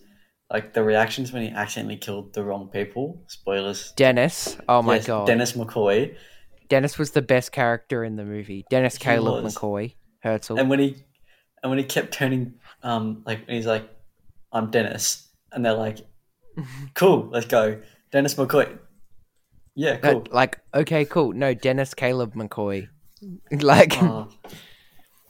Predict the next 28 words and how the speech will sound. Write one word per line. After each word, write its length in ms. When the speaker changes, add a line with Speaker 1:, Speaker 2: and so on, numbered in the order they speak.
Speaker 2:
that, 440
that, 300
Speaker 1:
<laughs> 40
And 140
they 80
Speaker 2:
that 200
Speaker 1:
like 0
him 120
Speaker 2:
reminded 340
me 100
so 360
much 380
of 220
how 400
Death 500
was 560
in 280
the 120
second 360
one. 200
Like, 180
just 180
a 60
Speaker 1:
Yeah. 120
Speaker 2:
dumb 340
character 640
that 160
isn't 400